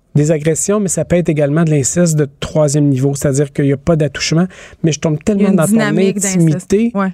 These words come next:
Speaker 1: qu'à un moment donné, là, tu te mets à te sentir prostituable, finalement.
Speaker 2: Comment, euh, combien elles rapportent, ces filles-là, à leur pimp ?
Speaker 1: Ben, ça va varier de, pour plusieurs facteurs, là. On a entendu de très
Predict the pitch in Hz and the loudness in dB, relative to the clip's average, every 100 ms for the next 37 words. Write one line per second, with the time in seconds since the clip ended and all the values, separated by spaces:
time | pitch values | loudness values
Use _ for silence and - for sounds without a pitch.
0 | - - 147 143 143 135 131 151 139 139 | -6 -2 0 2 0 0 0 0 0 -2
1 | 139 - - - 139 135 151 156 - 131 | -4 -6 -6 -2 0 0 0 -2 -4 -4
2 | 135 143 - 151 - 147 131 - 151 143 | -4 -6 -6 -4 -2 -2 -4 -4 -4 -6
3 | _ _ _ _ _ _ - 147 - - | _ _ _ _ _ _ -4 -2 -4 -6
4 | - 147 135 135 143 135 135 143 - - | -4 -2 -2 -4 -6 -4 -6 -8 -14 -20
5 | - - _ _ - - 220 214 370 294 | -20 -20 _ _ -20 -6 -4 -2 -4 -4
6 | 165 160 156 156 - - - 226 294 320 | -4 -4 -4 -6 -10 -8 -4 -2 -2 -4
7 | 170 156 - 202 - - - - 185 160 | -6 -8 -10 -10 -12 -12 -10 -8 -10 -10
8 | 190 _ _ _ _ _ _ 160 160 160 | -12 _ _ _ _ _ _ -8 -8 -8
9 | - 190 180 156 151 151 143 143 139 135 | -8 -6 -4 -2 0 -2 -2 -2 -2 0
10 | 156 139 135 131 - _ _ - 127 - | 2 2 0 -4 -10 _ _ -6 -4 -2
11 | 135 131 143 - 139 - 139 180 180 165 | -2 -2 -2 -2 -4 -2 -2 0 0 0
12 | 139 135 135 139 127 147 139 - - 165 | 0 0 0 -2 -2 -2 -4 -6 -4 -2